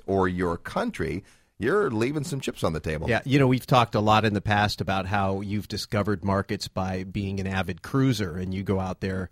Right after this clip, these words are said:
Speaker 2: and, uh, find out about places you would have never otherwise learned about, and that's worked out really well for us. And I, I think about two hundred different countries, and you go to the Olympics, and what a great event the Olympics is, just in terms of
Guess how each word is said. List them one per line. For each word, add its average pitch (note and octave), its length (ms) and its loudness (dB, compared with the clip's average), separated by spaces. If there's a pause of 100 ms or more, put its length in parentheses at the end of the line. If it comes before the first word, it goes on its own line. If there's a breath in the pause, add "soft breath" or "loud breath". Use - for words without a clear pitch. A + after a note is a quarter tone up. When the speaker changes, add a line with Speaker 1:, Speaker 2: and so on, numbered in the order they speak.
(360 soft breath)
Speaker 2:
and, F2+ 280 -4
uh, F2+ 140 -6
find G2+ 340 -2
out G2+ 200 2
about F#2 240 -4
places G#2 400 -6
you G2+ 100 -4
would G#2 80 -4
have G2 140 -6
never G2 260 -2
otherwise F#2+ 460 -2
learned A2+ 260 0
about, F#2 360 -6
and F#2+ 140 -4
that's G2 240 -6
worked A2 220 -4
out F#2 140 -2
really F#2+ 180 -2
well G#2 240 0
for G2 180 -4
us. F2+ 240 -6 (400 loud breath)
And F#2 520 -2
I, G2 340 -4
I A2 60 0
think A#2+ 200 -2
about G2+ 220 -2
two D#3+ 160 4
hundred A#2 280 2
different G#2 280 -4
countries, A2+ 420 0
and G2+ 80 -4
you F#2+ 80 -6
go G#2+ 160 0
to G2+ 80 -2
the G#2 140 -2
Olympics, G2+ 420 -2
and A#2+ 80 -2
what G#3 140 0
a G3+ 60 0
great C3+ 240 4
event G#2+ 240 2
the A2 100 -2
Olympics G2+ 420 -2
is, F#2 200 -4
just - 260 -4
in G#2+ 140 -2
terms A2+ 340 -2
of G2 160 -2